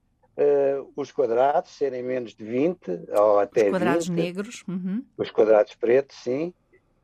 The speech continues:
Speaker 1: E, e pronto, e ter sempre palavras que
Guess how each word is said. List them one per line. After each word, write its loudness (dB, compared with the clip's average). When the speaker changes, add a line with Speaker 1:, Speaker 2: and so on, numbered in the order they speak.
Speaker 1:
E, 2
e -2
pronto, 2
e 0
ter 0
sempre -4
palavras 0
que -4